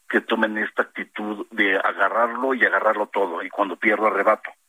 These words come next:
Pero las prácticas de la política también se han roto, se han roto las reglas. El debilitamiento de las instituciones políticas tiene que ver con los partidos políticos, con las instituciones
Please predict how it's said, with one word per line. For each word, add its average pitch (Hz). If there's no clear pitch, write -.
Pero 110
las 107
prácticas -
de 117
la 107
política 110
también 131
se 170
han 156
roto, 151
se -
han 123
roto 123
las 110
reglas. 120
El -
debilitamiento 226
de -
las -
instituciones -
políticas 110
tiene 120
que 120
ver 117
con 120
los -
partidos -
políticos, 233
con 110
las 110
instituciones 131